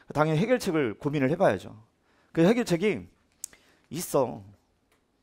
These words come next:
있어. 이번 시험을 통해서 사실 가장 우리가, 어, 중요하게 여겨야 되는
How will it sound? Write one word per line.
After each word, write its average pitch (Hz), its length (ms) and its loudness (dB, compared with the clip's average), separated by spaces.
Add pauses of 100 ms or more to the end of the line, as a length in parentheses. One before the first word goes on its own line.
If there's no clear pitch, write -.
있어. 135 320 -4
이번 190 240 4
시험을 214 240 0
통해서 180 360 2
사실 175 240 -4
가장 139 540 4
우리가, 143 560 6 (760)
어, 120 440 0
중요하게 220 460 6
여겨야 160 260 8
되는 135 460 0